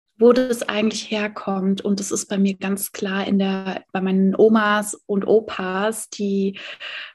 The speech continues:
ich meine, das waren, die sind aufgewachsen, das war, äh, in den vierziger, fünfziger Jahren nach dem Zweiten Weltkrieg und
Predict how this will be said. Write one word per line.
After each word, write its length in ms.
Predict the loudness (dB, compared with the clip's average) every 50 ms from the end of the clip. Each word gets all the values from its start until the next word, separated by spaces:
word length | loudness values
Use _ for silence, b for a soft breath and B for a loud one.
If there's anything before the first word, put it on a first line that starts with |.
| B _ -6
ich 120 | -6 -4 -2
meine, 220 | 0 2 2 2
das 300 | 2 0 -2 -4 -8 -8
waren, 240 | -6 -4 -2 -2 -2
die 80 | -2 0
sind 140 | 0 0
aufgewachsen, 880 | 0 -2 -4 -4 -2 -2 -2 0 0 0 -2 -4 -6 -6 -2 0 2 2
das 240 | 2 0 -2 -6 -8
war, 680 | -6 -4 -2 -2 -2 -2 -4 -4 -6 -6 -6 -6 -6 -8
äh, 40 | -6
in 80 | -2 0
den 100 | 0 0
vierziger, 440 | 0 0 -2 0 0 -2 -2 -2 -6 -6
fünfziger 540 | -4 0 0 0 0 0 -2 -4 -2 -2 0
Jahren 480 | 0 0 0 0 0 2 4 4 4 4
nach 180 | 4 2 0
dem 160 | -4 -4 -4 -4
Zweiten 440 | -6 -6 -6 -6 -4 -2 -2 -2
Weltkrieg 680 | 0 0 -2 -2 -4 -10 -16 -6 -2 0 0 0 -2 -2
und 260 | 0 0 2 0 0